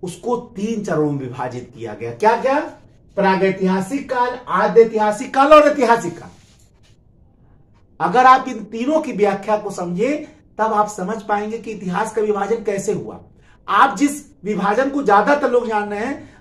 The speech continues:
वो असल में ऐतिहासिक काल का विभाजन, ठीक है?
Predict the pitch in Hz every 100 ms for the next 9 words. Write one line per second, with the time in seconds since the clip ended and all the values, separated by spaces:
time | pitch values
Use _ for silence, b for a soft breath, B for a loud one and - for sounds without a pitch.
0 | 214 254 254 311 320 302 294 277 294 320
1 | 277 196 175 151 139 139 - - - -
2 | - - - - _ - - - _ -
3 | _ - - 285